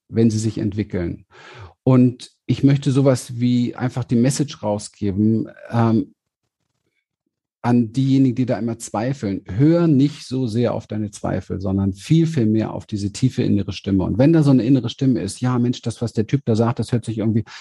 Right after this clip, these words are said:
ah, ich würde das auch ganz gerne machen“, dann folge nur dieser Stimme und nicht dem Bullshit in deinem Kopf, weil dein Kopf ist nicht die Instanz, die dich da gut beraten kann. Dein Kopf ist nicht frei. Das ist das Problem.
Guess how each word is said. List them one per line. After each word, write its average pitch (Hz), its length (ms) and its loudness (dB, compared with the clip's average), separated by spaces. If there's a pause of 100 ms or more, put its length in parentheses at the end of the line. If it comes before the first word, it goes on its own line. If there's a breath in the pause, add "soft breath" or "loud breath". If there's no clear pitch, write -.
ah, 127 140 4
ich 131 140 4
würde 135 160 4
das 120 120 -6
auch 139 220 -4
ganz 113 200 -4
gerne 107 220 0
machen“, 101 320 0 (340 loud breath)
dann 117 160 4
folge 139 360 2
nur 156 300 4
dieser 139 240 2
Stimme 110 320 -2
und 98 180 -8
nicht 151 280 2
dem 139 180 0
Bullshit 120 400 -2
in 120 100 -2
deinem 120 220 -2
Kopf, - 340 -6
weil 117 120 2
dein 117 180 2
Kopf - 380 -12 (140)
ist - 280 -2
nicht 175 240 0
die 165 120 2
Instanz, 135 600 0
die 117 120 -6
dich 117 140 -4
da 123 100 -2
gut 127 220 -2
beraten 156 460 -2
kann. 98 300 -2 (200 loud breath)
Dein 107 160 2
Kopf - 340 -2
ist - 260 0
nicht - 220 -2
frei. 127 500 0 (400)
Das 135 160 0
ist - 120 -4
das 131 120 0
Problem. 131 540 0